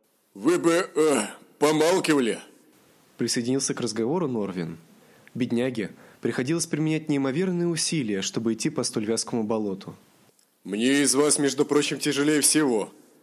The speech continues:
Speaker 1: но я же не жалуюсь". "Ха! А это как назвать?"
Speaker 2: с усмешкой спросил Шорган,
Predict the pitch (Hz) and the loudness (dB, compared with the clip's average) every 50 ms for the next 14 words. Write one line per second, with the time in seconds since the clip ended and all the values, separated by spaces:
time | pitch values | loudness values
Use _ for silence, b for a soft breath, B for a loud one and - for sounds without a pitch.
0 | _ _ _ - 104 117 139 147 147 131 104 113 110 117 117 110 123 143 151 139 | _ _ _ -4 0 2 4 4 4 2 2 0 0 0 2 2 2 2 4 2
1 | 120 104 95 87 - - - _ _ _ _ _ _ _ _ _ _ _ _ _ | 2 2 0 -2 -6 -10 -12 _ _ _ _ _ _ _ _ _ _ _ _ _
2 | - - 175 180 139 - - - - - _ _ _ _ _ _ _ _ - 113 | 0 2 2 2 2 0 -4 -14 -20 -20 _ _ _ _ _ _ _ _ 0 2
3 | 127 147 170 165 156 175 165 175 170 - - 156 160 156 147 143 - 165 156 - | 4 4 2 4 2 2 4 4 0 2 2 2 2 4 4 4 4 2 2 0
4 | - - - - _ _ _ _ _ _ - - 123 - - 127 117 - - 123 | -10 -14 -20 -20 _ _ _ _ _ _ -6 -4 -4 -2 -2 -2 -4 -2 -4 -6
5 | 110 - - 113 101 - - 98 98 - - 160 180 175 147 160 156 156 151 B | -4 -4 -4 -4 -4 -2 -4 -4 -4 -2 -2 -2 -2 -2 -2 -2 -4 -4 -8 B